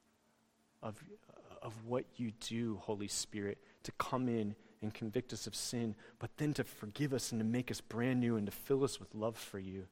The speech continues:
And I pray, God, that you would bring people to mind that are on your heart in these moments, during our song, as we go to the car, as we have lunch,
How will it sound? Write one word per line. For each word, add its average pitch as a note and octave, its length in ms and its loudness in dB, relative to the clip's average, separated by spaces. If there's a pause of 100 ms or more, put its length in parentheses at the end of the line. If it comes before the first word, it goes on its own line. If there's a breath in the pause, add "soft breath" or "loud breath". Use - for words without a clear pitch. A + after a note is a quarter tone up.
(400 soft breath)
And A2+ 80 0
I B2+ 100 2
pray, B2 340 -2
God, F#2 400 -4
that G#2+ 100 -6
you A2 120 -2
would A2 120 -4
bring A#2 220 0
people A#2+ 300 -4
to - 120 -6
mind G2+ 380 -2
that G2+ 100 -4
are G2 80 -6
on G2+ 160 -4
your G#2 140 -2
heart - 340 -6 (180)
in A2 120 0
these G#2+ 200 -2
moments, G2 600 -2 (920 soft breath)
during G#2 240 -2
our G2 140 -2
song, G#2+ 640 -2 (840 soft breath)
as A2 180 -2
we G#2 60 -4
go G#2+ 220 2
to G#2+ 60 -4
the G2 80 -8
car, G#2+ 680 2 (640)
as - 100 -10
we A2 80 -2
have G#2 180 2
lunch, G2 720 -4